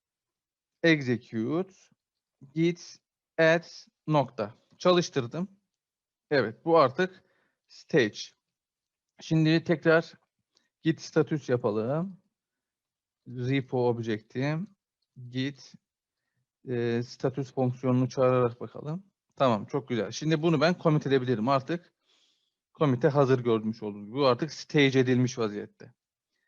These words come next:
Stage edilmiş vaziyette. Şimdi ben bunu commit edeyim.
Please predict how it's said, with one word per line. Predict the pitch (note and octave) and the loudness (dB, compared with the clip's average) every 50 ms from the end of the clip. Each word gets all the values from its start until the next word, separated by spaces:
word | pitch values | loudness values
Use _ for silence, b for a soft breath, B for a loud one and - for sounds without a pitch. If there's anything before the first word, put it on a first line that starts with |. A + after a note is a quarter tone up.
| _ _ _ _ _ _ _ _ _ _ _ | _ _ _ _ _ _ _ _ _ _ _
Stage | - _ _ C#3 C3+ C3+ B2+ B2+ - C3+ | -20 _ _ 2 2 2 2 0 -6 -6
edilmiş | B2+ B2 A#2+ B2+ C3 B2+ - A2+ | -6 -4 -2 -2 -2 -2 -4 -4
vaziyette. | A2 G2 G2 - - _ - D3+ | -6 -6 -6 -12 -18 _ -10 -10
Şimdi | - - D#3+ D3+ D3 C#3+ | -6 -4 -2 -2 0 2
ben | D3+ C#3+ B2+ B2+ | 2 2 2 0
bunu | D3 D#3+ - | 0 -2 -2
commit | - D#3 C#3+ C#3+ C3+ - | 0 0 2 2 2 0
edeyim. | C3+ A#2 A2 G#2+ A#2 C#3+ F3 | 0 0 0 -4 -4 -6 -10